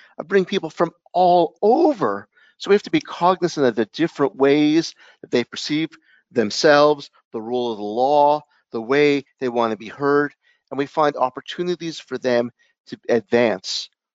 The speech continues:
So that when we finish all this, I say in the faded glass of memory, when this is all done,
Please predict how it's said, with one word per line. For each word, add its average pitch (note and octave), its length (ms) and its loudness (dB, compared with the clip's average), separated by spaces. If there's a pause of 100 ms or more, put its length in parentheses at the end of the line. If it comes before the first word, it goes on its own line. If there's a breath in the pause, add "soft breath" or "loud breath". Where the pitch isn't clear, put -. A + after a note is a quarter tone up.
(320)
So - 140 -6
that F3+ 220 0
when G#3 160 0
we G3+ 100 -2
finish F3+ 380 0
all A#2 180 -2
this, G#2 300 -10
I A#2 80 -8
say D3 220 0
in A#2+ 80 2
the A2 80 -4
faded E3 580 2
glass C3 360 0
of B2 80 -6
memory, G#2 480 -6 (320 soft breath)
when - 120 -8
this B2+ 160 -4
is C3+ 140 -2
all C3+ 160 4
done, A2+ 420 -2